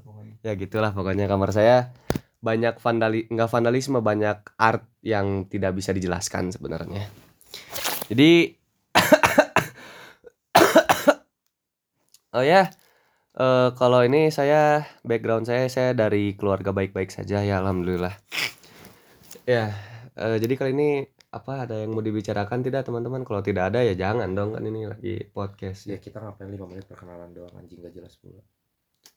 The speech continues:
Speaker 2: Yah, biarin lah. Namanya juga anak muda.
Speaker 3: Jadi, pokoknya stay tune dulu buat selanjutnya. Ini opening dari kita.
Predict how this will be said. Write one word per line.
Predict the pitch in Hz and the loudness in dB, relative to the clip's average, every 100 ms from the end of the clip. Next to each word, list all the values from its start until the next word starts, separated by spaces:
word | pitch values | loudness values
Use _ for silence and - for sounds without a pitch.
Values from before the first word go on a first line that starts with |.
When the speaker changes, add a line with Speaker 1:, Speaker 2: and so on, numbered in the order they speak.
| _ _ _ _ - | _ _ _ _ -4
Speaker 2:
Yah, | 123 - - | -2 -2 -6
biarin | - - 110 107 | -12 -12 -8 -4
lah. | 120 170 - _ _ _ _ | 0 0 -2 _ _ _ _
Namanya | - 101 98 | -12 -8 -6
juga | 95 | -6
anak | 92 98 | -8 -10
muda. | 95 90 95 117 _ _ _ _ _ _ _ _ _ | -10 -8 -10 -12 _ _ _ _ _ _ _ _ _
Speaker 3:
Jadi, | 107 101 | -16 -10
pokoknya | 104 - - 98 104 104 104 101 101 101 101 _ _ - 156 _ _ _ _ | -2 -2 -2 -8 -10 -10 -10 -12 -14 -18 -20 _ _ -16 -16 _ _ _ _
stay | - 123 123 | -8 -4 -2
tune | 127 120 | -2 0
dulu | 120 139 - _ | 0 0 -4 _
buat | 107 101 101 98 98 98 98 98 | -10 -6 -4 -6 -8 -8 -10 -12
selanjutnya. | _ 104 95 90 107 | _ -14 -14 -14 -12
Ini | 104 | -10
opening | 101 101 95 95 | -10 -12 -14 -14
dari | 92 90 87 | -10 -12 -12
kita. | 90 - 123 - | -18 -10 -10 -10